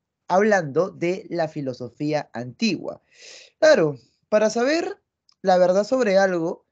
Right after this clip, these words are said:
siempre es bueno remontarse a su origen, Tania. Para saber, profe, la verdad sobre qué cosa, por ejemplo, puedo yo esperar de mi relación.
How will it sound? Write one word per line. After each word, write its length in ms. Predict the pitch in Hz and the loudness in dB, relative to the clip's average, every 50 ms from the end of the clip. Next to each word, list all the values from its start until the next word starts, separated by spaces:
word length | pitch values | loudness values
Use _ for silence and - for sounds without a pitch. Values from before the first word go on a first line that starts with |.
| _ _ _ _ _ | _ _ _ _ _
siempre 400 | _ - - 240 233 220 269 269 | _ -6 -6 -6 -4 0 0 0
es 40 | |
bueno 280 | 247 247 247 240 247 254 | 2 2 0 -2 -2 -4
remontarse 800 | 262 240 226 196 175 165 151 185 185 180 180 - 208 208 214 - | -4 -4 -4 -4 -6 -4 -2 -2 -2 -2 -4 -4 -6 -6 -6 -6
a 100 | - 165 | -8 -10
su 120 | 156 - 151 | -6 -4 -4
origen, 580 | 156 220 262 226 - - 123 101 90 92 104 | -4 -4 -4 -6 -8 -10 -10 -10 -10 -12 -10
Tania. 440 | - - 101 95 95 95 92 98 - _ _ _ - - - - - - _ _ _ _ _ - | -10 -8 -8 -8 -10 -12 -14 -16 -20 _ _ _ -20 -18 -18 -18 -20 -20 _ _ _ _ _ 2
Para 140 | 175 175 175 | 2 2 2
saber, 420 | 165 180 175 202 226 233 233 220 - | 2 2 2 4 2 0 -2 -4 -4
profe, 540 | - 226 247 226 165 - 190 180 175 175 | -2 0 0 0 0 0 2 2 2 2
la 180 | 160 156 165 165 | 2 2 0 2
verdad 360 | 160 160 160 160 170 185 190 190 | 2 2 0 2 2 2 0 0
sobre 640 | 190 - 214 202 202 196 185 175 165 151 143 139 | -2 -4 -4 -4 -2 -2 -2 0 0 0 -2 -2
qué 160 | - 180 175 - | -6 -8 -8 -6
cosa, 560 | - 208 202 185 - - 156 143 135 135 135 | -4 -4 -4 -4 -4 -4 -4 -2 -2 -4 -4
por 140 | 135 139 139 | -6 -6 -6
ejemplo, 720 | 139 - 175 180 175 156 156 160 156 147 143 131 127 120 | -4 -4 -4 -4 -4 -4 -4 -4 -2 -2 -2 -2 -4 -4
puedo 240 | - 156 160 165 165 | 0 2 2 4 4
yo 300 | 160 165 175 175 165 165 | 2 0 0 0 0 0
esperar 560 | - 156 151 - - 160 143 151 175 180 180 | 0 -2 -4 0 0 2 4 4 4 4 2
de 100 | 160 165 | 0 -2
mi 80 | 160 151 | -4 -4
relación. 520 | 143 143 143 143 143 - 160 143 135 - | -6 -4 -4 -6 -4 -4 -6 -6 -6 -8